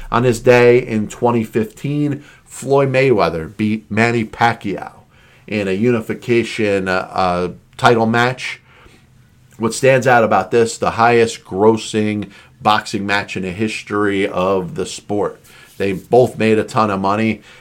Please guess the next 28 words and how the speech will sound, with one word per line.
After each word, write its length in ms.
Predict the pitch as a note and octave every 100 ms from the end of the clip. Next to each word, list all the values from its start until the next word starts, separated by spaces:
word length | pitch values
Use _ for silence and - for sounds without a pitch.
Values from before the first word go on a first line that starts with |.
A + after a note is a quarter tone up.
| -
Um, 380 | - F#2+ F2+ F2
a 80 | G2
lot 200 | G#2+ A2+
of 100 | G#2+
people 580 | A#2 G#2+ A2 G2+ F2+ - -
really 360 | A2 C3 A#2+ A2
went 340 | F2+ G2+ A#2
out 160 | A#2 A2+
of 80 | A2
their 180 | G#2+ G#2
way 340 | A2+ A#2 A2
to 160 | A#2+ G2
wanna 300 | G#2 G#2+ G2
see 320 | - B2 B2
it. 180 | B2 - - _
One 200 | G2+ A2+
of 80 | G2+
the 40 |
most 260 | G2+ G#2+ E2+
viewed 600 | E2+ A2+ B2 A#2+ A2 - - -
boxing 560 | A#2 A2+ - A#2 A2+ G#2+
fights 420 | A#2 A2+ A2 -
in 80 | G#2
the 80 | G2+
history 560 | A2+ - G#2+ A2 A2
of 300 | G#2+ A2 G2+
the 100 | G2
sport. 560 | - - B2+ B2+ B2